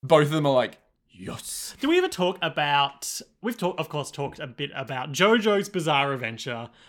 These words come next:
Speaker 1: Yes,
Speaker 2: Eyes
Speaker 1: we
Speaker 2: of
Speaker 1: have, yep.
Speaker 2: Heaven, the
Speaker 1: Oh.
Speaker 2: PlayStation four bo-, fighting game before.
Speaker 1: Oh, yes.
Speaker 2: Um,
Speaker 1: Many a time have we referenced this game.
Speaker 2: because of the way the timelines add up, they've, they added some scenes to that, uh, I believe, in Mario, uh, Part four era,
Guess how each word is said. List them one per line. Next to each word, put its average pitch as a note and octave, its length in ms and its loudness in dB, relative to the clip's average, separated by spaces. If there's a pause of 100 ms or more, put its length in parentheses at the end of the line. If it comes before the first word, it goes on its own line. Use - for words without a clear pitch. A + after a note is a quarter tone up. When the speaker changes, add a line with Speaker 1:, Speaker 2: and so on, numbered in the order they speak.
(120)
Speaker 1:
Yes, G3+ 240 8
Speaker 2:
Eyes A3+ 100 6
Speaker 1:
we A3+ 60 4
Speaker 2:
of C#3 40 2
Speaker 1:
have, C3 140 6
yep. D#3 100 -6
Speaker 2:
Heaven, C#3+ 480 0 (200)
the B2 60 -4
Speaker 1:
Oh. A#2 120 -2
Speaker 2:
PlayStation E3 440 -2
four D3 460 -2 (220)
bo-, E3+ 180 -4
fighting D#3+ 280 2
game A#2+ 180 -6
before. A#2+ 440 -12
Speaker 1:
Oh, D3+ 140 4
yes. A#2+ 400 -4
Speaker 2:
Um, D#3+ 360 -2 (160)
Speaker 1:
Many F#3+ 280 8
a F3 80 6
time D#3 340 4
have C#3 140 2
we C#3+ 120 0
referenced B2+ 500 0
this B2+ 160 -4
game. - 220 -2
Speaker 2:
because A3 300 4
of B3 80 0
the A#3+ 80 4
way G3 160 6
the F3 100 0
timelines D3+ 960 2
add C3 200 2
up, A#2+ 280 -2
they've, D3 180 -4 (160)
they D3+ 120 4
added D#3 280 2
some E3+ 120 -2
scenes D3 440 -2 (100)
to D3 180 -4
that, C3 600 -6
uh, B2+ 300 -4 (120)
I C#3 120 -2
believe, B2+ 500 -8
in B2+ 240 -8
Mario, G#3 720 0
uh, C3 240 -2
Part D3 320 -2
four E3 320 -2
era, G#3+ 320 0